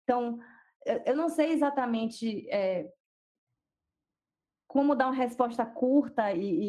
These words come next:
e, e sem me alongar tanto em relação a isso, porque eu acho que isso, a mi-, o meu interesse pelo que a gente chama de tecnologia, né, tá junto com esse interesse pela experimentação. Eu acho que tem atravessamentos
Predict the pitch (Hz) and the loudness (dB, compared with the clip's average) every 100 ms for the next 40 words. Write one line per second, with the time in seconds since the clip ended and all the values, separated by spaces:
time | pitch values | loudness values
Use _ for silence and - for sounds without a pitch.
0 | 156 - - 208 196 185 - - 233 226 | -2 -2 -4 -4 -6 -6 -8 -4 -2 -2
1 | 220 208 202 220 214 214 208 190 226 190 | 0 -2 -2 -6 -6 -4 -2 -4 -4 -6
2 | 196 254 285 254 240 254 277 262 - _ | -2 0 0 -2 -6 -2 -2 -2 -6 _
3 | _ _ _ _ _ - 285 302 320 330 | _ _ _ _ _ -2 2 2 0 0
4 | 320 311 - 202 254 254 240 294 320 277 | 0 2 0 0 -2 0 0 0 0 0
5 | 240 240 - 220 208 208 208 202 208 202 | -2 -4 -4 -6 -4 -6 -6 -6 -8 -8
6 | - 208 208 196 185 170 233 254 208 233 | -8 -6 -4 -6 -6 -6 -2 -2 -2 -6
7 | 330 - _ _ _ _ _ 277 294 247 | -6 -12 _ _ _ _ _ 0 0 0
8 | 262 320 320 320 294 302 285 254 269 285 | 2 2 0 0 0 2 0 0 -2 -2
9 | 277 277 269 269 262 269 254 233 226 240 | -2 -2 -2 -2 -4 -4 -2 -2 0 -2
10 | 254 262 - 277 - 311 311 269 233 226 | -2 -2 -6 -10 -4 -2 0 -2 -2 -4
11 | 214 202 233 285 - 226 | -8 -6 -2 -2 -4 -12